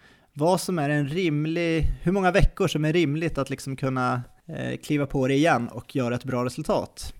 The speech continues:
Och, eh, försöka, försöka gå på djupet med det och ta reda på det, och även hur man ska träna under den här perioden. Så att jag kommer verkligen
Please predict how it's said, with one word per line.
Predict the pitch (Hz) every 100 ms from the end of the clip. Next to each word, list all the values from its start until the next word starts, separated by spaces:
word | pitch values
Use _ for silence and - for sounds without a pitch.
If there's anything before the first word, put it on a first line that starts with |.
| - -
Och, | 143 - -
eh, | 147 139 139
försöka, | 156 202 190 208 190
försöka | 185 233
gå | 226 233
på | 233
djupet | 208 233 285 - - - _ _ -
med | 185
det | 165 123 -
och | 170
ta | -
reda | 185 170 190
på | 202
det, | 135
och | 135 139
även | 170 151 156 156 156
hur | 143 - 165 160
man | 156 143
ska | 147
träna | - 160 139 156
under | 143 139 139
den | 135
här | 139
perioden. | 135 151 180 202 131
Så | 127
att | 156
jag | 165
kommer | 185 185
verkligen | 180 175 185 175